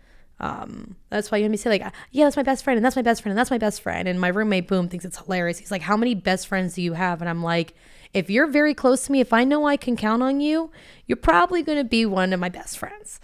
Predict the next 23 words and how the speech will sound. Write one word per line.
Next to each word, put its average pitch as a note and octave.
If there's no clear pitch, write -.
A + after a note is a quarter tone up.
So, G#3+
<laughs> -
you G4
know, C4+
it's, -
like, D4+
not, F4+
not E4+
very, F#3
um, -
tailored. -
But G#3+
I G#3
don't B3
know. G3+
I G3+
find A#3
joy G#3
through G#3+
a F3+
lot F3
of F3+
people. F#3+